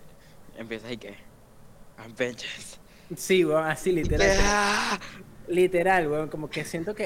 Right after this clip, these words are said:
Speaker 2: esa es una vaina que no voy a hacer porque, ojo, está mal, no vayan a caer la gente a coñazos, eso no es algo que nosotros le hacemos preach, pero si tuviese la oportunidad de ser Batman, en la película de, de Batman, en la escena donde le meten unos carajazos a un bicho, weón,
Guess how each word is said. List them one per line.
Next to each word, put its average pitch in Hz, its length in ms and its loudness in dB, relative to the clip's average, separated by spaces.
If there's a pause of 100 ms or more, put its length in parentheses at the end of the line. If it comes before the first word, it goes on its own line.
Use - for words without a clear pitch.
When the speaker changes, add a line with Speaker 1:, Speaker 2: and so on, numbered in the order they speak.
Speaker 2:
esa 170 160 -8
es 190 40 -4
una 202 120 -4
vaina 190 200 -2
que 151 120 -8
no 135 80 -6
voy 151 80 -2
a 160 40 0
hacer 190 200 -4
porque, 165 420 -6
ojo, 135 340 -4
está 110 280 -14
mal, 147 380 -6 (160)
no 123 120 -12
vayan 120 180 -10
a 147 80 -8
caer 123 160 -8
la 135 120 -6
gente 127 200 -8
a 143 60 -8
coñazos, 143 560 -4 (320)
eso 131 240 -10
no 131 100 -6
es 135 60 -4
algo 147 160 -6
que 160 80 -6
nosotros 139 380 -8 (140)
le 139 140 -10
hacemos 131 300 -10 (160)
preach, 175 360 -2 (500)
pero 185 160 4
si 196 140 0
tuviese 220 300 0
la 233 80 0
oportunidad 151 540 -4
de 123 120 -6
ser 165 220 -4
Batman, 139 560 -2 (100)
en 135 140 -4
la 139 120 -2
película 143 460 -4
de, 143 240 0
de 131 180 -2
Batman, 135 460 -6
en 135 140 -4
la 139 80 -4
escena 156 280 -8
donde 185 200 -4
le 139 100 -2
meten 131 280 -8
unos 175 220 -8
carajazos - 580 -6 (120)
a 131 100 -6
un 139 140 -6
bicho, 180 320 -4
weón, 147 280 -4